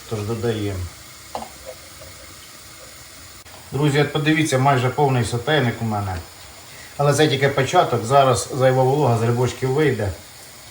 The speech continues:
І все буде добре в нас. Друзі, як ви бачите, грибочки значно втратили в об'ємах. Волога вийшла, випарувалась значно вже. Можна продовжувати готувати наш соус. На цьому етапі додаємо,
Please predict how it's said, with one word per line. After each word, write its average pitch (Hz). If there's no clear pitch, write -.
І 127
все -
буде 120
добре 113
в 98
нас. 95
Друзі, 139
як 156
ви 156
бачите, 147
грибочки 139
значно 135
втратили 120
в 120
об'ємах. 123
Волога 131
вийшла, 117
випарувалась 120
значно 95
вже. 92
Можна 127
продовжувати 123
готувати 117
наш 113
соус. 98
На 123
цьому 143
етапі 135
додаємо, 120